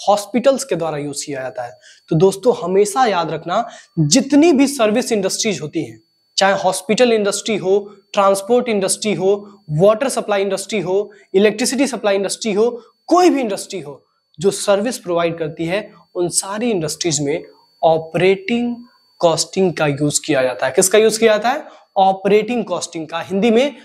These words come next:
परिचालन लागत का। यानी जितनी भी सेवाएं प्रदान करने वाले उद्योग हैं, चाहे वो पानी की, अ, पानी की सप्लाई यानी पानी की आपूर्ति का सेवा प्रदान करे, वो बिजली की आपूर्ति का सेवा प्रदान करे,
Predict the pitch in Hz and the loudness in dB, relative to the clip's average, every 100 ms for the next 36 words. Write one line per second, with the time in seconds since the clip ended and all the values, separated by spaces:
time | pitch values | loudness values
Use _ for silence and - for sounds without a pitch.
0 | _ _ - 196 240 226 247 254 294 254 | _ _ 0 2 2 -2 -2 0 0 0
1 | 190 170 160 - 135 - _ _ _ _ | -2 -4 -8 -10 -16 -16 _ _ _ _
2 | _ _ - 220 170 180 240 269 311 294 | _ _ 2 4 4 2 2 4 4 4
3 | 240 285 - - 226 214 240 311 311 220 | 4 2 0 0 2 4 4 2 2 0
4 | 214 214 208 202 202 190 190 175 151 170 | 2 0 -2 -4 -2 -2 -2 -4 -4 -4
5 | 165 165 165 _ _ _ _ _ - 190 | -4 -6 -18 _ _ _ _ _ -2 2
6 | 214 226 240 233 - _ _ 202 220 269 | 2 4 2 0 -10 _ _ 0 2 2
7 | 262 247 202 - - 185 170 - 208 240 | 2 0 0 -4 -2 0 0 0 0 -2
8 | 254 240 214 202 202 220 220 214 196 233 | -2 -2 -2 0 0 0 0 0 -2 -2
9 | 214 220 196 196 190 240 214 214 - 202 | 0 0 0 -2 -4 -2 -2 -2 -2 -2
10 | 196 185 180 185 180 196 _ _ _ _ | -2 -4 -4 -4 -6 -8 _ _ _ _
11 | 180 190 208 180 220 269 254 247 220 226 | 2 4 4 2 2 0 2 2 2 -2
12 | 202 226 214 208 208 202 190 190 190 190 | -4 -2 -2 -2 -4 -2 -4 -4 -6 -8
13 | 233 | -10